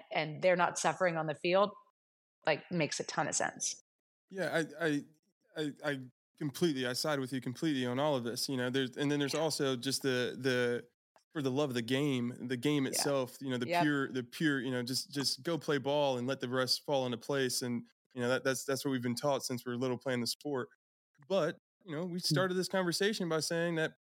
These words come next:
Speaker 2: professional sports are entertainment. And, eh, as Dan mentioned, Drive to Survive has, has me and my dad and, and, and people around me, you know, watching F one.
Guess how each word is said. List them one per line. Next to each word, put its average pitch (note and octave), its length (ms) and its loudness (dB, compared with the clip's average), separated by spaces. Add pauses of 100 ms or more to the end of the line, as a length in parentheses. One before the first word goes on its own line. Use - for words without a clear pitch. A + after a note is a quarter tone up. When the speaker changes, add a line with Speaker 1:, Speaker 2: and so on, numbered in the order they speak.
Speaker 2:
professional D3+ 420 0
sports D3+ 320 0
are D#3 60 4
entertainment. D#3 480 0 (600)
And, C#3 380 0 (200)
eh, B2 240 -2
as B2 140 -2
Dan C3+ 240 -2
mentioned, C3+ 320 -2
Drive C3 220 2
to A#2+ 80 -10
Survive D3 560 0
has, C3+ 500 0 (140)
has B2 180 0
me C3+ 280 2
and C#3+ 100 2
my A#2+ 80 2
dad C3 460 2
and, G#2 180 -6
and, A#2 240 -6
and B2+ 200 -2
people D3 220 0
around C#3 360 2
me, E3 120 2
you D#3 140 -2
know, C3 120 2
watching C3+ 360 0
F C#3 160 -2
one. D3+ 340 0